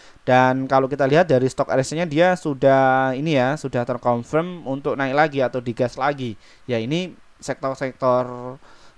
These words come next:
eh, apa namanya, batu bara kayak gitu lagi manggung-manggungnya ya. Jadi seperti itu. Adaro ini nilai transaksinya berapa? Mencapai delapan, eh, lima ratus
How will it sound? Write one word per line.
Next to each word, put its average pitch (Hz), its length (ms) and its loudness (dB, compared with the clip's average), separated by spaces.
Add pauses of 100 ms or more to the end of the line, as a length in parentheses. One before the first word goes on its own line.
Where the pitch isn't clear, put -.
eh, 120 240 -2
apa 139 160 -4
namanya, 143 240 -4
batu 120 240 -4
bara 123 640 4
kayak 117 240 -6
gitu 147 160 -8
lagi 123 320 -4
manggung-manggungnya 113 1120 -6
ya. 107 160 -6
Jadi 110 240 -10
seperti 95 480 -16
itu. 92 160 -14 (560)
Adaro 180 320 4
ini 233 240 -2
nilai 226 160 -2
transaksinya 220 400 -2
berapa? 175 640 2 (400)
Mencapai 156 320 2
delapan, 143 560 -2
eh, 143 560 -2
lima 147 240 -2
ratus 143 560 -6